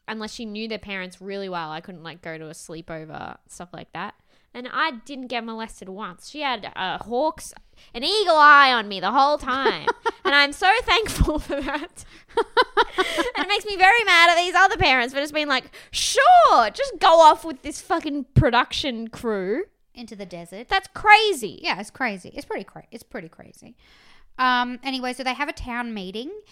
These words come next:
Speaker 2: and Greg and Mike get into a little altercation.
Speaker 1: Oh my God, it's so funny. Everyone's just screaming over the top of each other and Greg tells Mike,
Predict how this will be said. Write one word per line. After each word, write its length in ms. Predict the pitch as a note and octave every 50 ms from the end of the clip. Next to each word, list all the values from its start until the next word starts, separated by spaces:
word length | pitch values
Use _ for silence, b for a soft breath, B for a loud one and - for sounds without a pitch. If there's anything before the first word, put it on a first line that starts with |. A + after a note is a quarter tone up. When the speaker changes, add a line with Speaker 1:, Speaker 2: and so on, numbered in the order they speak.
| b b b b b -
Speaker 2:
and 200 | G#3+ G#3+ G#3+ G3
Greg 280 | A#3 A3+ G#3+ A#3+ A#3
and 340 | D4 B3+ A3 G#3+ G3+ G3 G3
Mike 460 | G3+ G#3 G#3 G3 F3+ B3+ - _ _ _ _ _ _ -
get 140 | G3 F#3+
into 180 | G3+ G#3 G#3 A#3
a 80 | G#3 A3
little 300 | G#3+ G#3+ G#3+ A3 A3+ A3
altercation. 920 | G#3+ A3+ A#3 - C#4+ - - F4 F4 D#4+ C#4+ - - F#3 F3 G3+ G#3+ _ -
Speaker 1:
Oh 100 | D4+ B3+ - -
my 100 | B3+ A3+
God, 320 | A#3+ - - A#3+ A#3+ A#3+
it's 180 | A#3 - - -
so 380 | - - - A#3+ G#3+ A3 A3+
funny. 440 | C4 - - B3+ B3 A#3+ A#3+ B3 B3
Everyone's 400 | C4 C#4+ D#4+ G4+ G4 F#4+ F#4 -
just 140 | G4 D#4 -
screaming 340 | - C#4+ C4+ C#4 C#4+ D4 C4+
over 100 | B3 A#3+
the 60 | A#3
top 140 | A3+ B3+ A#3
of 40 | A#3
each 140 | A#3 A3 G#3
other 140 | G3+ G3 G3
and 180 | F#3+ G3 G3
Greg 220 | G3 G#3 G#3 G3 _
tells 300 | - A3 G3 F#3 F#3 G3
Mike, 180 | G#3 G3+ F#3+